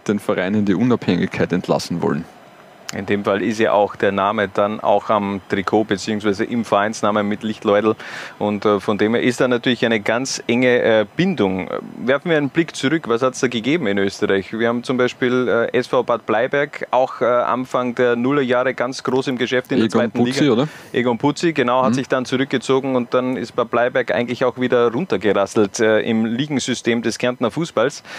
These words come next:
Speaker 2: Ähm, unter Siebenbrunn haben wir auch schon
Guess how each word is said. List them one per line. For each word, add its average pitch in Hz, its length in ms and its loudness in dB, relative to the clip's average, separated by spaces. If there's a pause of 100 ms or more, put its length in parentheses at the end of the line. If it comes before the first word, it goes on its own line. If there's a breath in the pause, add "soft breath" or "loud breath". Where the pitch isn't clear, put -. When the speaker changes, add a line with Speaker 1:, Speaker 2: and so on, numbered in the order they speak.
(200 loud breath)
Speaker 2:
Ähm, 120 280 0
unter 165 280 2
Siebenbrunn 156 600 0
haben 139 180 -2
wir 131 100 4
auch 151 140 2
schon 160 360 -4